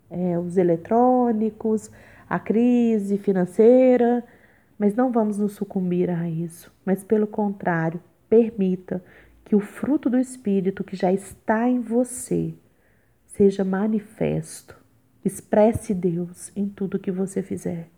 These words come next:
Expresse Deus. Peça ajuda ao Espírito Santo, porque pela nossa força nós não conseguimos.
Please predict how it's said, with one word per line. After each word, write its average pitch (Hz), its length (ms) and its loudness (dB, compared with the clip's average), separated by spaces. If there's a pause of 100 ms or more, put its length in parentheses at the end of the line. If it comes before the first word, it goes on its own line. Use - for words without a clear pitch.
(1040)
Expresse 202 640 -2
Deus. 185 540 -12 (960)
Peça 214 340 0
ajuda 202 320 0
ao 214 60 2
Espírito 208 500 -4
Santo, 208 580 -8 (600)
porque 208 280 0
pela 208 280 4
nossa 220 340 -2
força 214 380 -2
nós 208 200 -2
não 214 120 -2
conseguimos. 214 1000 -8